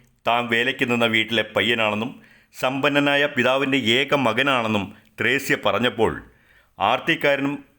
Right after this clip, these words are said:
അത്യാഗ്രഹിയും ആയ മാത്തച്ഛൻ മുതലാളിക്ക് ജോണിയെ മകൾക്ക് വരനായി ലഭിച്ചാൽ കൊള്ളാമെന്നായി. ക്ഷണനേരം കൊണ്ട് നേരത്തെ താല്പര്യപ്പെട്ടിരുന്ന ചെറിയാനെ അയാൾ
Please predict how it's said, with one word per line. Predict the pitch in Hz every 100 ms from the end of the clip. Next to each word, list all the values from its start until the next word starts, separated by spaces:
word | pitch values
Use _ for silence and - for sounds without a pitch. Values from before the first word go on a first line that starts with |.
| _ _ _ 113
അത്യാഗ്രഹിയും | - 165 156 147 147 143 131 131 - _ _ _ _ -
ആയ | 107 98 90 - -
മാത്തച്ഛൻ | 95 107 - 135 135
മുതലാളിക്ക് | 120 95 110 120 117 92 69 - 98
ജോണിയെ | 104 117 135 101 90 92 90 _ _ _ _
മകൾക്ക് | 95 101 101 120 - 120 - -
വരനായി | 104 110 143 135 135
ലഭിച്ചാൽ | 107 110 104 123
കൊള്ളാമെന്നായി. | - 98 107 107 101 85 71 - _ _ _ _ _ _ _
ക്ഷണനേരം | - 151 180 175 175 170
കൊണ്ട് | 165 165 165 -
നേരത്തെ | 143 151 147 156
താല്പര്യപ്പെട്ടിരുന്ന | 147 143 165 160 - 147 147 147 - - -
ചെറിയാനെ | 131 143 147 131 123 117
അയാൾ | 117 113